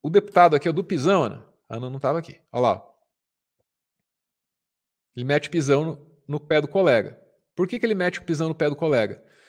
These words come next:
Porque ele tava numa treta com a Gleisi Hoffmann. Aí o cara se colocou entre ele e a Gleisi Hoffmann. Ele falou, "Então não, então eu vou pisar no teu pé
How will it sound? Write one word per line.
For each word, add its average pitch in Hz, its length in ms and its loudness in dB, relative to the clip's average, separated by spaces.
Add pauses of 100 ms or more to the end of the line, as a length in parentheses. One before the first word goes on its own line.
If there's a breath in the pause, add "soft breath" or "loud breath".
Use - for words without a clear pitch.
(360 soft breath)
Porque 185 240 2
ele 220 140 8
tava 214 280 4
numa 214 180 -2
treta 196 320 0
com 202 100 -2
a 196 40 0
Gleisi 202 240 0
Hoffmann. 123 400 -2 (320)
Aí 165 160 2
o 208 60 2
cara 196 320 4
se - 140 -10
colocou 190 840 -2 (220)
entre 175 360 0
ele 185 200 4
e - 20 4
a 190 60 -2
Gleisi 190 280 0
Hoffmann. 123 460 -4
Ele 139 120 -10
falou, 160 180 -8
"Então 226 200 0
não, 196 160 -4
então 185 140 -2
eu 185 40 0
vou 202 80 0
pisar 196 240 -4
no 196 60 -8
teu 208 140 0
pé 170 280 -2